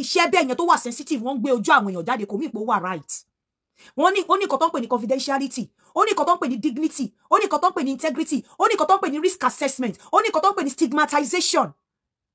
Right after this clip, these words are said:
You have to protect the source of your information.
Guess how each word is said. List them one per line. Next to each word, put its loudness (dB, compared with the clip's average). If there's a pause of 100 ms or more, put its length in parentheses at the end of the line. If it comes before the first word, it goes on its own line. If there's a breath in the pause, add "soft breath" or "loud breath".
(320)
You 6
have 2
to -4
protect -2
the -8
source -2
of -4
your -4
information. -2